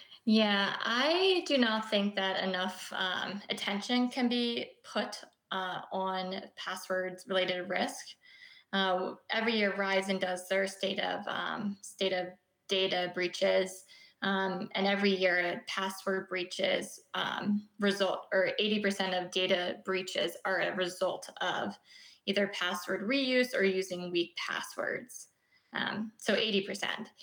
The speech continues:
So if you're really looking to shore up your cybersecurity posture, uh, it's impossible to do it without really addressing this password problem that we have.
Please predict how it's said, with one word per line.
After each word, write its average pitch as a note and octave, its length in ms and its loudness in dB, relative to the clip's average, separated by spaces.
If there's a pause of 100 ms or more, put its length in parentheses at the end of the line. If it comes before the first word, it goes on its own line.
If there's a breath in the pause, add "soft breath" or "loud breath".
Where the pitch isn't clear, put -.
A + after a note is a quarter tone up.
(220 loud breath)
So G#3+ 200 0
if G3+ 100 2
you're G3+ 140 4
really A3+ 240 6
looking G3+ 420 2
to F#3+ 140 -2
shore F#3 440 -2
up F3+ 220 -6
your G3+ 100 -4
cybersecurity G3 800 -4
posture, B3+ 680 0 (300 loud breath)
uh, F#3 240 0
it's G#3 160 2
impossible G#3+ 500 4
to F#3+ 60 -2
do F3+ 180 4
it E3+ 60 2
without F3 300 0
really F3+ 260 2
addressing G3 800 -2 (480 soft breath)
this F#3+ 240 2
password - 560 -4
problem - 760 -2
that - 180 -2
we - 120 0
have. - 320 -4